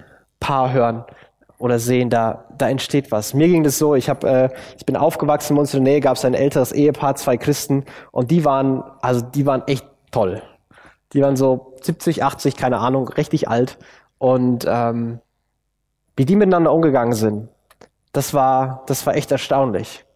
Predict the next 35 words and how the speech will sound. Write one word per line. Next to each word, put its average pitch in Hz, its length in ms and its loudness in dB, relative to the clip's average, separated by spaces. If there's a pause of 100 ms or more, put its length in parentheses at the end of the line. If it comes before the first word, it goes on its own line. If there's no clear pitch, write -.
(360)
Du - 80 0
hast 170 140 -2
gemerkt, 165 420 2
dass, - 300 -2 (460)
dass 139 160 -2
die 165 60 2
sich 156 200 2
immer 180 160 2
noch 151 180 2
mögen. 139 420 2 (460)
Und 139 380 -2
die 156 140 2
hatten 185 260 0
wirklich 170 300 0
ein 131 100 -2
hartes 147 320 -2
Leben. 117 340 0 (380)
Die 220 100 0
haben 143 280 0
großes 170 500 0
Leid 147 220 2
erlebt 120 300 0
zusammen. 104 460 -4 (300)
Die 147 60 4
haben 156 80 4
sich 151 120 2
auch 139 140 -4
großes 165 400 0
Leid 147 240 2
gegenseitig 147 500 2
angetan. 127 460 0
Und 120 100 -2
trotzdem 120 560 -2 (800)
konnten 147 280 -2
die 135 400 2